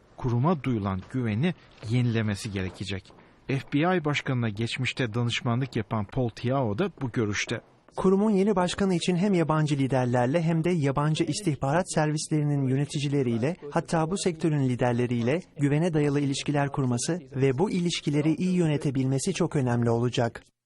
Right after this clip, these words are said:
Speaker 1: Orgeneral Alexander emeklilik planlarını kurumun eski çalışanı Edward Snowden'ın açıklamalarından önce yapmıştı. Snowden'ın kurumun casusluk faaliyetlerini deşifre etmesi büyük öfke yarattı.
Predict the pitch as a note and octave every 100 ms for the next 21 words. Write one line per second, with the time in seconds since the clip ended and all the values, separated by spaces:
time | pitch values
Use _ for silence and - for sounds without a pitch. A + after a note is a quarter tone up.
0 | _ D3 F3 F#3 F3+ F3+ - D#3 - F3
1 | E3 G3+ C#3+ D3 C#3 D3 - - C3 A2+
2 | G#2 A2 F3 - B2+ B2+ F3 C#3+ - D3
3 | C#3 A#2 - E3 - C#3+ A#2+ A#2+ - -
4 | C3 C3+ A2+ B2 F#3 D3+ - C3+ B2 A2
5 | G#2 G2+ B2+ F#3+ D#3 A2+ G#2+ G2 F#2+ A2+
6 | - A2 G#2 _ _ _ _ - F3+ G#3+
7 | G3+ G3+ A3+ G#3+ F#3 F3 E3+ F3+ C#3+ C3+
8 | D3+ C3+ D#3+ - B2+ A#2 A2+ - A2+ A2
9 | A2 G#2 G#2+ - G#2+ D3 D#3+ - G#2+ G2+
10 | - F3+ A#2+ A2+ C#3 - - - - G#2+
11 | G2 G2 - -